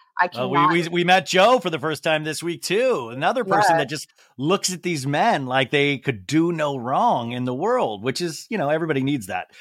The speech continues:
Speaker 2: Uh, God, I only have five more minutes with you, don't I? Damn it. We didn't even get to Love Is Blind.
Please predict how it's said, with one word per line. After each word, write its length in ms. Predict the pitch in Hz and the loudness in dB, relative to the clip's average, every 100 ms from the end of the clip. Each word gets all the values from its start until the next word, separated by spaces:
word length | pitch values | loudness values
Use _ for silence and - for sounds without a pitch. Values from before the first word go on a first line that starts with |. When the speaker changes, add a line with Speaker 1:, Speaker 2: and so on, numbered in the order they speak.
| - - | -16 2
Speaker 2:
Uh, 240 | 185 185 - 156 | 4 4 2 -2
God, 200 | 165 160 | 0 2
I 80 | 180 | 0
only 140 | 190 | 2
have 120 | 160 | 0
five 180 | - 156 | 0 0
more 100 | 156 | 0
minutes 220 | 156 165 - | -6 -8 -8
with 100 | 113 | -8
you, 80 | |
don't 200 | 110 135 | -4 -4
I? 100 | 110 104 | -4 -2
Damn 240 | 285 294 | 2 2
it. 180 | 226 - | 0 -6
We 100 | 175 | -10
didn't 140 | 214 226 | -8 -6
even 160 | 208 | -6
get 140 | 196 208 | -6 -4
to 80 | |
Love 180 | 202 208 | -2 -2
Is 100 | 202 | -4
Blind. 640 | 160 247 294 240 175 180 | -4 -2 -2 -2 -4 -6